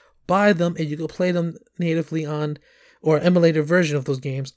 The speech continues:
on the P S five. I would really love to see. Um, but I would love to see, though, we could play natively, or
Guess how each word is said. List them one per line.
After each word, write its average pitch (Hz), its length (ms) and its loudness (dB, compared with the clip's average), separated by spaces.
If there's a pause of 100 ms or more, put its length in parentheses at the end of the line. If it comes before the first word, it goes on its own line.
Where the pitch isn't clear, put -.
on 151 140 -4
the 143 80 -2
P 143 160 -4
S 135 140 -6
five. 139 400 -2
I 160 60 -6
would 135 140 -6
really 139 180 -4
love 135 200 -4
to 143 100 -10
see. - 360 -8 (540)
Um, 131 360 -2
but 202 320 4 (180)
I 156 60 2
would 151 160 6
love 160 220 2
to 165 80 -4
see, 170 260 -2
though, 147 220 2
we 139 160 -4
could 151 120 -4
play 143 280 -2
natively, 143 540 -2
or 165 260 -2